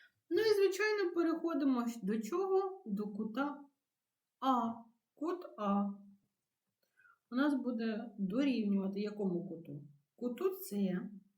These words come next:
так? Це, знову ж таки, за властивістю перегра-, паралелограми. І буде дорівнювати кут Б мінус сорок градусів, так? Буде дорівнювати сто десять градусів,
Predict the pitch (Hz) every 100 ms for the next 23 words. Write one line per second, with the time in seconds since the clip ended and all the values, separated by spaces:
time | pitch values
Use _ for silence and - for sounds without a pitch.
0 | _ - 311 339 - _ _ _ - -
1 | _ _ _ _ - 208 226 247 208 -
2 | 170 180 175 233 262 - 220 208 - 185
3 | 185 180 175 160 170 170 180 175 175 165
4 | 160 160 151 165 208 247 359 320 202 226
5 | 349 320 269 262 262 262 262 269 285 277
6 | - _ _ _ _ 262 269 220 190 202
7 | 180 175 233 311 - - 233 277 233 202
8 | - 254 214 175 175 170 170 185 247 247
9 | - 311 339 - _ _ _ _ _ -
10 | 208 208 202 214 220 202 180 175 - 175
11 | - _ _ _ - - 262 226 208 381
12 | - 277 240 254 226 208 - 202